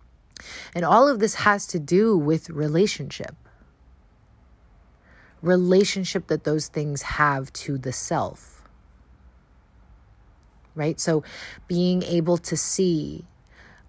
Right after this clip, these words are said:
you know, some of you have a great relationship with money and you're a very abundant people and you're, you manifest and you have this flow of energy, uh, currency to you in your life, you know, career and things are just,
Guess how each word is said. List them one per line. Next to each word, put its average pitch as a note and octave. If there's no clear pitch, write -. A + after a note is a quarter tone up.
you E3+
know, D3+
some F#3+
of G3
you F3+
have D#3+
a C#3
great D#3
relationship D3
with D3+
money G3
and D3+
you're C#3+
a C3
very D3+
abundant D3
people D#3
and C3+
you're, B2+
you C#3+
manifest C#3+
and C#3
you C#3+
have D3+
this D3
flow D#3+
of C#3+
energy, C#3
uh, B2+
currency C#3+
to -
you D3
in E3
your D3+
life, D3
you D3+
know, C#3+
career D3+
and C#3
things D3+
are D3
just, -